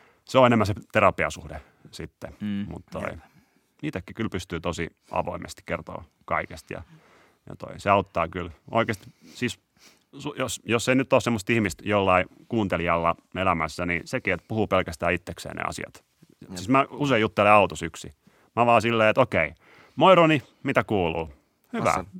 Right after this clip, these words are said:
Speaker 1: Ja
Speaker 3: Ö,
Speaker 1: sitten sitä kautta.
Speaker 3: sisäinen dialogi.
Speaker 1: Mm.
Speaker 3: Tä-, tällä nimellä, ö, terapeuttini kutsuu tätä. Et, ö, tota, aina kun mulla on joku ongelma, niin se, se yleensä tulee, ö, mun terapeutti puhuu aina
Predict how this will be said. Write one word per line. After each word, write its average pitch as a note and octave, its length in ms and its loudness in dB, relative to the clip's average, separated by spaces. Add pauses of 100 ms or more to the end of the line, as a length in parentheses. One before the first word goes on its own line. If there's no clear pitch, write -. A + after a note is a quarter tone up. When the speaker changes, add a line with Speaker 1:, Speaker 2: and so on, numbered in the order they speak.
(400)
Speaker 1:
Ja E3+ 60 -6
Speaker 3:
Ö, - 40 -4
Speaker 1:
sitten G2 320 -6 (100)
sitä - 220 -10
kautta. - 220 -14 (280)
Speaker 3:
sisäinen G2 880 -6
dialogi. E2 600 -6 (360)
Speaker 1:
Mm. B2 160 0
Speaker 3:
Tä-, A#2 140 0 (100)
tällä A#2+ 240 0
nimellä, D#2+ 380 -6
ö, F2 160 -10
terapeuttini F2 680 -8
kutsuu E2+ 400 -14
tätä. E2+ 260 -10 (400)
Et, F2 180 -10 (120)
ö, - 200 -10
tota, F#2 340 -2 (1000)
aina C#3 140 2
kun D#3+ 80 0
mulla C#3 160 2
on A2+ 80 2
joku G#2+ 300 -2
ongelma, A#2 420 -2 (400)
niin G2 220 -6
se, - 220 -6
se A#2 140 -6
yleensä A#2 340 -4
tulee, F#2+ 360 -8 (100)
ö, F2+ 240 -10 (800)
mun G#2+ 140 -8
terapeutti A2 480 -4
puhuu F#2 240 -14
aina F2+ 200 -10